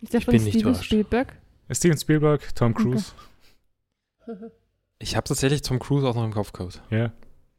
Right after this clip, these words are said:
Speaker 2: Ich bin ein bisschen
Speaker 1: Kennst du
Speaker 2: stolz auf
Speaker 1: den
Speaker 2: mich.
Speaker 1: Boy?
Speaker 2: Nein. Ich hab
Speaker 1: Nein,
Speaker 2: aber
Speaker 1: okay.
Speaker 2: mehrmals die Fernsehvorschau gesehen.
Speaker 1: <laughs>
Speaker 3: Ja, ich glaub, der ist sehr oft auf Pro sieben gelaufen.
Speaker 2: Oh, es war nicht auf Pro sieben.
Speaker 3: Nee.
Speaker 1: Mhm.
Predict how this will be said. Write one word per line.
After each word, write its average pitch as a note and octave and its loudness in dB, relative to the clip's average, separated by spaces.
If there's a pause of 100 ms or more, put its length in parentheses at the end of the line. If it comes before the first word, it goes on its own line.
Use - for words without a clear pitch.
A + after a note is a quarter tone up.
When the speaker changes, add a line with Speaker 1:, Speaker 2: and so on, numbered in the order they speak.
(220)
Speaker 2:
Ich - -16
bin A#2 -4
ein G#3 2
bisschen - -
Speaker 1:
Kennst - -
du G3+ 4
Speaker 2:
stolz G#3+ 2
auf A3+ 2
Speaker 1:
den A3+ 2
Speaker 2:
mich. G#3+ 0
Speaker 1:
Boy? D4+ -6 (220)
Speaker 2:
Nein. E2+ -6 (180)
Ich B2 -4
hab A#2+ 4
Speaker 1:
Nein, B2 2
Speaker 2:
aber A2+ 2
Speaker 1:
okay. A2 0
Speaker 2:
mehrmals A#2+ 2
die A#2+ -2
Fernsehvorschau G#2+ 0
gesehen. G#2 -6 (640)
Speaker 1:
<laughs> A3+ 2 (1080)
Speaker 3:
Ja, A#2 4
ich A2+ 2
glaub, A2+ 0
der A2+ 0
ist - -2
sehr A2+ 2
oft - -4
auf G#2+ -4
Pro A2+ 0
sieben G#2 -4
gelaufen. - -2 (1300)
Speaker 2:
Oh, C#3 4
es G2+ 2
war G#2+ 0
nicht G#2 -2
auf G2 -4
Pro - -6
sieben. G2+ -10 (760)
Speaker 3:
Nee. G#2 -10 (320)
Speaker 1:
Mhm. G3 0